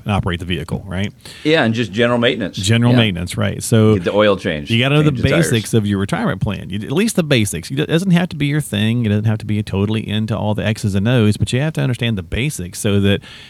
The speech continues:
Speaker 1: if something does happen to the other spouse who maybe is leading that charge, well, then you're not caught, you know,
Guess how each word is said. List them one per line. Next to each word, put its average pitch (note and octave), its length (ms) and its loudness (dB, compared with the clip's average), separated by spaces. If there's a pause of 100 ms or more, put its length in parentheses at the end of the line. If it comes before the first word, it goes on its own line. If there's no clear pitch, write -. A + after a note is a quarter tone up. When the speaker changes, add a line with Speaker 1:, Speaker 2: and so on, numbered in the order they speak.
Speaker 1:
if - 80 -2
something B2+ 320 2
does C#3 240 2
happen G#2 300 2
to F#2+ 80 2
the F#2 100 2
other F#2 160 2
spouse F#2+ 360 -2
who A2 100 4
maybe F#2+ 360 2
is F3+ 180 0
leading F2+ 360 0
that F2 200 -2
charge, G2 500 0
well, - 180 -10
then A2 180 0
you're B2 140 0
not B2+ 220 0
caught, A#2 360 0
you A#2+ 100 -4
know, G2+ 260 -2